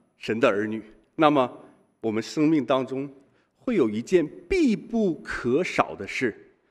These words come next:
就是敬拜神。所以你看，每一个，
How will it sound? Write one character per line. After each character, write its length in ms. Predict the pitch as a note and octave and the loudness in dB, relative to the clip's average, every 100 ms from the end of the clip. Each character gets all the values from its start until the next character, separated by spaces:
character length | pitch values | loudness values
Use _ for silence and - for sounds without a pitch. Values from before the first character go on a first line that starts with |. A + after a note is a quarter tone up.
| _ | _
就 160 | - D#3 | 2 2
是 340 | - D3 C#3+ - - - _ _ _ _ | 6 4 4 -2 -20 -20 _ _ _ _
敬 300 | - F3+ B2 | -2 2 2
拜 260 | - A#2+ F#2+ | 0 -2 -2
神。 320 | - F2 F#2+ - _ _ _ _ _ _ _ _ _ _ _ _ _ _ _ | -8 -10 -10 -16 _ _ _ _ _ _ _ _ _ _ _ _ _ _ _
所 120 | G#3+ | 4
以 80 | A#3 | 4
你 80 | D#3+ | 2
看， 380 | F#3 E3 - - | 2 2 0 0
每 200 | C#3+ D3 | 4 6
一 40 | |
个， 680 | F3+ F3+ E3 D3 - - | 6 4 4 2 0 -14